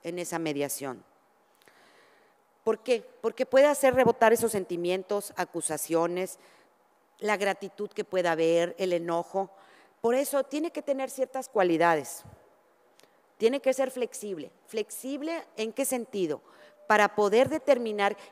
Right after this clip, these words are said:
que las posturas que él pueda tener o una de las partes puedan modificarse. La inteligencia, pues obviamente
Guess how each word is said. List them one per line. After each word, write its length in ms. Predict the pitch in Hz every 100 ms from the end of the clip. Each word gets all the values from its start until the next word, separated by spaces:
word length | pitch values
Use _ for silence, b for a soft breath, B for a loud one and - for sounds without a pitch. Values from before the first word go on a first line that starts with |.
| -
que 120 | 226
las 180 | 214 214
posturas 520 | 214 208 269 320 330
que 100 | 277
él 80 | 269
pueda 260 | 247 254
tener 380 | 254 220 196 196
o 80 | 190
una 240 | 196 254 285
de 80 |
las 160 | 240 202
partes 420 | - - - 254 B B _
puedan 300 | 214 233 247
modificarse. 800 | 226 202 - - 151 139 - - _ b b b b _ _ _ _
La 140 | 185 208
inteligencia, 720 | 190 202 196 202 226 254 262
pues 220 | 220 -
obviamente 600 | 214 214 202 202 -